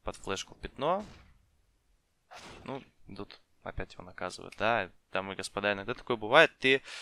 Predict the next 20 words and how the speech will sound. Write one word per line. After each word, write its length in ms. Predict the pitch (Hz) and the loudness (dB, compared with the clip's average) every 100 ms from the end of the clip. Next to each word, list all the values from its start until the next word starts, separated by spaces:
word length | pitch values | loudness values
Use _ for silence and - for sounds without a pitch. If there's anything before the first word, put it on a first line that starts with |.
| - - - - | -14 -16 -12 0
вроде 240 | 135 143 | 0 4
делаешь 360 | 131 190 175 - | 8 10 10 8
всё, 280 | - 185 185 | 8 8 8
ты 100 | 127 | 6
пушишь 320 | 151 - - | 2 2 4
ковры, 300 | 147 143 165 | 6 6 6
ты 100 | - | 4
пушишь 400 | 135 127 123 - | 0 -2 2 8
яму, 240 | 151 131 | 8 8
ты 120 | - | 0
принимаешь 500 | 110 107 113 123 123 | -4 -2 4 4 4
более-менее 440 | 104 131 139 131 123 | 2 0 2 0 2
правильные 360 | 131 131 123 | 8 8 6
решения, 460 | 120 120 160 165 104 | 0 2 2 2 0
но 300 | 92 110 127 _ _ - | 0 -2 -4 _ _ -8
как 160 | 92 | -8
бы 80 | - | -8
тебя 180 | - 95 | -6 -2
наказывают. 560 | 92 - 87 87 - - - _ | -2 0 -2 -4 -14 -20 -20 _
И 440 | 50 50 50 50 | -10 -10 -10 -14